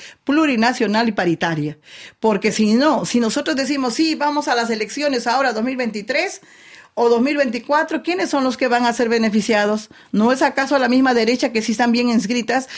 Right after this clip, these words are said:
y los partidos de la izquierda no están inscritos? Entonces también tenemos que tener muy claro una posición política de tomar decisión.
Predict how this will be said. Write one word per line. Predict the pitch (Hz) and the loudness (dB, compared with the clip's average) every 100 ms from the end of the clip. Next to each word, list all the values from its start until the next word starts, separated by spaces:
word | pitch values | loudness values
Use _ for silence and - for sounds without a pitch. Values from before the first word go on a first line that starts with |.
| - - | -14 -2
y | 208 | 0
los | 196 202 | 2 0
partidos | 208 190 254 254 233 | 0 -2 0 0 2
de | 233 | 2
la | 214 | 0
izquierda | - 226 240 240 | -2 0 2 4
no | 220 | 2
están | 214 240 | 2 2
inscritos? | 226 - 302 240 165 | 2 2 -2 0 -2
Entonces | 185 175 247 247 240 | -2 0 0 0 -2
también | 202 202 254 | 0 0 0
tenemos | 247 233 226 226 | 0 0 0 -2
que | 233 | -2
tener | 202 202 208 | -2 0 2
muy | 220 277 | 2 0
claro | 269 226 226 233 233 - - | 0 2 2 0 -2 -12 -10
una | - 262 262 | -2 0 2
posición | 226 220 190 240 226 | 0 -2 0 0 0
política | 220 208 233 - 220 | 0 0 -2 -2 0
de | 190 | 0
tomar | 180 190 220 | 0 0 0
decisión. | 214 226 349 466 233 | 0 -2 0 0 -2